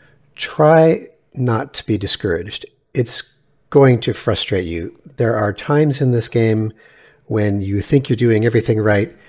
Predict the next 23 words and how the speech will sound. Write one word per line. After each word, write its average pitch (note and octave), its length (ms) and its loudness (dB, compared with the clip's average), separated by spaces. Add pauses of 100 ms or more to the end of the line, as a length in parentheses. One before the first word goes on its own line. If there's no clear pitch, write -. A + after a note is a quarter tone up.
(200)
and A#2+ 100 -4
all G#2+ 120 -2
of G#2+ 60 0
a G2 40 -4
sudden G#2 300 -4
you G2 160 -4
find G#2 420 -2
out G2+ 240 -2
that G2+ 320 -6 (320)
nothing B2 400 2
is G#2 140 0
working. G2+ 480 -2
It's G#2 240 -8
just - 460 -2 (680)
not B2 320 0
doing A2+ 300 0
what A2 180 -8
you G2+ 80 -6
expect - 460 -8
it G#2 100 -8
to G#2 100 -12
do. F2 180 -8 (1200)
And A2 280 -2